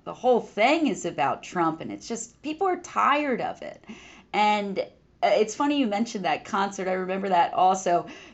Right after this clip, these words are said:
That was in Philadelphia, where all of Philadelphia was going to vote for Hillary anyway. She should have been up. I think Trump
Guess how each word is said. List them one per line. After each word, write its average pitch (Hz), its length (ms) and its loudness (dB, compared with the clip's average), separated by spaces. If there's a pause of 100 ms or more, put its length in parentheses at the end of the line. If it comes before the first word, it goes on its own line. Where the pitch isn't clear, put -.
That 233 160 8
was 226 120 2
in 208 80 0
Philadelphia, 190 840 2
where 165 420 -4
all 220 200 6
of 208 80 0
Philadelphia 196 760 4
was 170 200 -2
going 170 320 0
to 165 100 -10
vote 165 280 -2
for - 140 -6
Hillary 165 500 0
anyway. 156 720 0 (120)
She 226 160 -2
should 302 180 4
have 269 80 2
been 220 160 4
up. 196 340 6
I 196 120 4
think 202 200 0
Trump 240 380 2